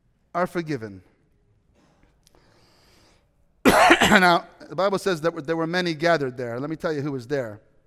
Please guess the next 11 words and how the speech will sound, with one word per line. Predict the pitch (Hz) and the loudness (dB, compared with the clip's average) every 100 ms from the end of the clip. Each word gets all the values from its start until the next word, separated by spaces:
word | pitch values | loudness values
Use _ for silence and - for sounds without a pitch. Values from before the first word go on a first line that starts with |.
| _ _ _ _ _ _ _ _ _ _ _ | _ _ _ _ _ _ _ _ _ _ _
Just | 185 | -8
like | 180 165 | -4 -2
any | 170 160 | -2 0
other | 156 | 0
church, | 135 - 147 - - _ _ _ _ _ _ _ _ _ _ _ _ _ _ _ _ _ - | -2 -6 -8 -8 -20 _ _ _ _ _ _ _ _ _ _ _ _ _ _ _ _ _ -10
critics | 180 190 151 - | -2 -2 -2 -8
were | 135 | -10
there. | 123 113 120 _ _ _ _ _ _ _ _ _ _ _ _ _ _ _ | -8 -8 -10 _ _ _ _ _ _ _ _ _ _ _ _ _ _ _
Spies | - - 180 170 160 127 | -18 0 4 6 6 2
were | 127 | -8
there. | 120 113 131 | -6 -8 -10